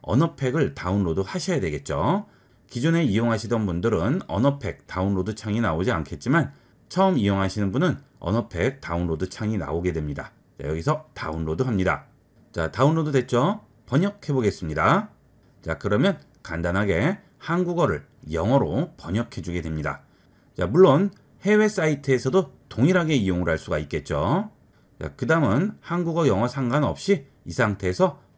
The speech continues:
복사를 하신 다음, 아, 여러분이 필요한 곳에 붙여 넣을 수도 있겠죠. 자, 이건 편리한 대로 이용을 하시면 되겠습니다.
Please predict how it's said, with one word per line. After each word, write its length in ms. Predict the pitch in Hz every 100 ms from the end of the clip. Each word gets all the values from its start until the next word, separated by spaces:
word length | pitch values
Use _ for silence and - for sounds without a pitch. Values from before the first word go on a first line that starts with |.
| _
복사를 460 | 95 - 151 135 113
하신 260 | 101 101
다음, 360 | 85 98 160 - - _ _
아, 100 | -
여러분이 600 | 71 104 127 127 92 139
필요한 360 | 139 185 190 143
곳에 380 | 92 - 185 - _ _
붙여 300 | 98 - 117
넣을 220 | 90 76
수도 220 | 71 -
있겠죠. 720 | 107 71 76 69 73 120 185 - _ _
자, 80 | -
이건 340 | 87 101 160 -
편리한 400 | 202 208 196 156
대로 260 | 87 73
이용을 320 | 80 85 80 87
하시면 360 | 98 87 73
되겠습니다. 640 | 71 80 - 76 73 69